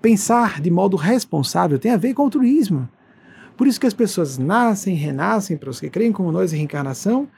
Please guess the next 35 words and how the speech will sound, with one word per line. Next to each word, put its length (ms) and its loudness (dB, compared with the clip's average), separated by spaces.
para 160 -4
serem 280 0
pais 360 0
e 60 2
mães 280 2
novamente, 520 0
para 140 -4
t-, 240 -12
tirar 720 2
o 100 0
próprio 580 2
ego 220 2
do 140 2
centro 420 0
de 100 -2
suas 280 -4
vidas. 520 -8
Uma 100 -2
pessoa 340 0
que 100 -8
tem 120 0
o 180 2
ego, 420 0
não 400 0
que 240 -6
pessoas, 480 -2
eu, 120 -8
por 120 -6
exemplo, 260 -2
não 80 -4
tenho 120 -2
filhos 260 -6
biológicos 520 -4
e 20 0
adotados, 640 -10